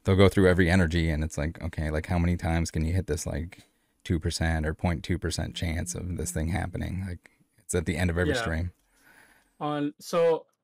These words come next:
Speaker 2: so guess the energy and, like, match the energy, whatever they were
Speaker 1: Hmm.
Speaker 2: doing. Like, I, I know they were doing those games, but I wasn't sitting there watching it.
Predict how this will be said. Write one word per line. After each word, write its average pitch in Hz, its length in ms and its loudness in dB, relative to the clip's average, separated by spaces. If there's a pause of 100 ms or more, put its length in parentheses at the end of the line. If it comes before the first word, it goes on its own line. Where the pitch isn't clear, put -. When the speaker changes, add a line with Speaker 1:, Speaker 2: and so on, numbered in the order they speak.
(280)
Speaker 2:
so 165 220 0
guess 185 260 -4
the 240 120 0
energy 143 520 -2
and, 117 380 -10
like, 107 260 -10
match 120 320 -4
the 139 100 -6
energy, 139 340 -2
whatever 117 540 -2 (120)
they 120 140 -2
were 131 140 -2
Speaker 1:
Hmm. 120 60 2
Speaker 2:
doing. 175 280 0 (420)
Like, 127 280 -2 (600)
I, 156 160 -2 (340)
I 156 100 0
know 226 240 2
they 226 120 4
were 170 100 4
doing 165 200 -2
those 135 200 -4
games, 135 280 -4
but 120 160 -6
I 117 80 -4
wasn't 123 340 -8
sitting 135 300 -6
there 117 140 -6
watching 110 380 -8
it. 202 140 -8